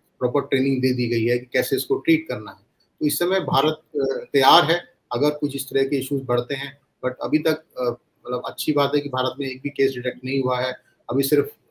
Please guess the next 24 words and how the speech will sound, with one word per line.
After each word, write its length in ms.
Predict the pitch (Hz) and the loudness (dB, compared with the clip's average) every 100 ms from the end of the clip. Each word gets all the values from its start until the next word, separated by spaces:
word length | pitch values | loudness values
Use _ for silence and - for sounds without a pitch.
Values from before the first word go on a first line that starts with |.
| - | -14
हम 80 | 127 | -8
अफ्रीका 400 | 127 - 151 156 | -6 -2 2 4
के 280 | 151 156 143 | 4 4 2
बाहर 360 | - - 131 | 0 0 2
से 160 | 139 151 | 2 -2
चार 280 | - 135 147 | 2 4 4
ही 60 | |
countries 420 | 156 143 139 143 139 | 2 0 0 0 2
में 100 | 143 | 0
एक 140 | 135 | 0
एक 140 | 143 | 0
या 60 | 147 | 0
दो 140 | 135 | 2
दो 100 | 135 | 2
केस 260 | 135 139 135 | 2 0 0
develop 320 | 131 123 127 131 | -2 -2 -2 0
हुए 140 | 156 | 0
हैं। 140 | 135 - _ _ - | -2 -8 _ _ -8
तो 60 | 139 | 2
मुझे 160 | 165 | 4
लगता 300 | 160 160 165 | 4 2 2
है 100 | 156 | 2
कि 100 | 156 | 2
अभी 380 | 143 147 170 156 | 2 4 2 0